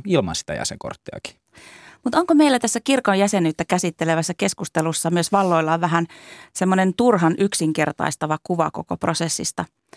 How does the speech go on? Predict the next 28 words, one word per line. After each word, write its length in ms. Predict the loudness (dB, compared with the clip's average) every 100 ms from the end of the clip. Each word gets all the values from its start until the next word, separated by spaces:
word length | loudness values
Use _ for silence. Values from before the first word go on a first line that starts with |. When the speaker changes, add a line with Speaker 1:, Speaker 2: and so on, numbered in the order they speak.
| _ _ _ _ -6
Speaker 2:
Että 160 | -4 -2
kun 180 | 0 0
yhteiskunta 500 | 0 0 0 0 4
maallistuu, 540 | 4 4 0 -2 0
niin 140 | 0
ihmisestä 460 | 2 2 2 -4 -4
tulee 240 | 0 2
uskonnottomampia 1080 | 2 0 0 0 0 0 2 2 2 2 2
ja 180 | 2 -2 -4 -20 -2
kirkosta 380 | 2 2 0 2
erotaan, 440 | 4 4 2 -2
koska 360 | -2 -4 -2 -2
sillä 320 | -2 -2 0 0
ei 220 | 0 0
enää 240 | 0 0
nähdä 280 | 0 -2 -4
olevan 340 | -2 0 0 2
merkitystä. 680 | 2 0 -2 -6 -6 -4 -4 _ _ -20 -20 -14 -4
Ja 60 | 0
myös 180 | 0 2
toisinpäin, 580 | 2 2 0 0 -2
että 240 | -4 -2 -2
onko 380 | 0 0 -2 -2
juuri 260 | 0 2 2
ne 120 | 0 2
kirkon 340 | 2 4 2
jäsenyydestä 640 | 4 2 2 0 0 -2 0
eroavat 400 | 2 2 0